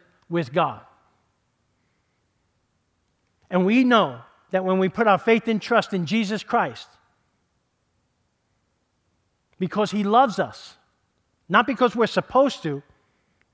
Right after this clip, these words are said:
'cause the Bible says in Romans that while we were still sinners, while we were still playing God, while we had our backs turned on him,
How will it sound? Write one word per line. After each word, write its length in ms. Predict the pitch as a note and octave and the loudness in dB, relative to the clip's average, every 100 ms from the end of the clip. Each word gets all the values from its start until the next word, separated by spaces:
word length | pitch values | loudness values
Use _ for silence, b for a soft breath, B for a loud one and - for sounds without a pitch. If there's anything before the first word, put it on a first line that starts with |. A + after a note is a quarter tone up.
| _ _ - | _ _ -16
'cause 100 | D#3+ | -2
the 60 | |
Bible 240 | E3+ G#3 G#3+ | 2 2 2
says 240 | A3 G3 | -2 -2
in 120 | F#3+ | -2
Romans 420 | F3+ A#3 A#3 F3+ | 0 0 0 -2
that 200 | D3+ F3+ - B B | 0 -2 -4 B B
while 280 | E3+ G#3+ A#3+ | 2 4 4
we 120 | B3 | 2
were 140 | A#3 G#3+ | 0 -2
still 280 | - B3 | 0 0
sinners, 640 | A#3 - B3+ A3+ D#3+ D#3 - _ | 0 0 0 2 -2 -6 -16 _
while 200 | F#3 A3+ | 4 4
we 120 | A#3+ | 4
were 100 | A#3 | 0
still 240 | G#3+ - B3 | -2 -2 -2
playing 360 | - A#3+ G#3 | 0 -2 0
God, 440 | G3 A#3+ G3+ F3 F#3 - b b b b b | 4 6 8 4 0 -12 b b b b b
while 180 | G3+ A3+ | 4 4
we 100 | B3 | 4
had 160 | A3 A3 | 2 4
our 100 | G3+ | 4
backs 340 | A#3 A3+ - | 4 0 -2
turned 320 | - B3+ C4+ | -2 0 2
on 200 | A#3 F#3+ | 2 2
him, 420 | E3+ F3 E3+ G3+ | 0 -2 -2 -6